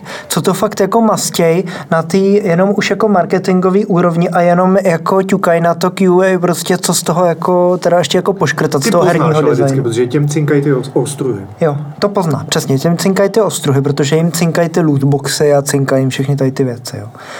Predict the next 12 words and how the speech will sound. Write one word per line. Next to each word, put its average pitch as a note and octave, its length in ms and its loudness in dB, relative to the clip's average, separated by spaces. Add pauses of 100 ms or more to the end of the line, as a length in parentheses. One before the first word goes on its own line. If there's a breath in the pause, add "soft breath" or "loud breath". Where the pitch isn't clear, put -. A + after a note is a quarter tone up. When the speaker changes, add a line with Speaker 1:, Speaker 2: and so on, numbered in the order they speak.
(140)
Speaker 1:
Prostě - 280 -2 (340)
obecně F3+ 400 0
ty G#3+ 160 0
cinkají, E3 600 0 (220)
jo. C3+ 320 -2
Navíc D#3 260 0
jsou F3+ 140 2
cítit E3 400 0
tím F3+ 140 2
hnojem, C3 560 0 (140)
jo, A2 180 -6 (140)
koňským. A#2+ 600 -6